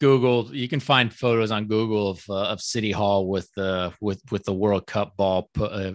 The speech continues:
you know, as the, on top of the roof or as the roof covering. It's really cool, actually. But, um, yeah, that's it. Any, any final thoughts, Penny? You know, we're, we're hoping for, I guess, Jabari or Paolo. That's what we're th-, hoping for this draft.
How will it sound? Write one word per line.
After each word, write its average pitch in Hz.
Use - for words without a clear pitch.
you 101
know, -
as 95
the, 92
on 110
top 98
of 90
the 82
roof 90
or 92
as 95
the 87
roof 92
covering. 80
It's 95
really 101
cool, 85
actually. 85
But, 90
um, 90
yeah, 156
that's 170
it. 147
Any, 185
any 170
final 190
thoughts, 190
Penny? 202
You 151
know, 156
we're, 160
we're 160
hoping 175
for, 165
I 156
guess, 143
Jabari 156
or 143
Paolo. 170
That's 143
what 156
we're 151
th-, 165
hoping 156
for -
this 156
draft. 165